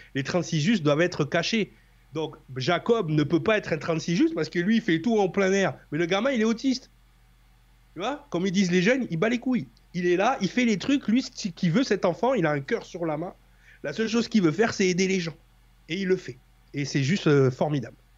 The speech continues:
Donc voilà, le côté guématrie. Donc, si on va aller plus loin dans le côté guématrie, justement, l'enfant, il n'a pas un prénom à la,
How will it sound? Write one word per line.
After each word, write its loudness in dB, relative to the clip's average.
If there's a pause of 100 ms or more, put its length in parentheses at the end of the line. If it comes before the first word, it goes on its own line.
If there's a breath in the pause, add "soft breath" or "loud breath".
(760)
Donc -6
voilà, 2 (460 loud breath)
le -4
côté 0
guématrie. 0
Donc, -2 (1120)
si -10
on 0
va 2
aller 0
plus -2
loin 4
dans 2
le 2
côté 0
guématrie, -2 (340)
justement, -16 (760)
l'enfant, 0
il 2
n'a 4
pas 2
un 2
prénom 0
à 2
la, -4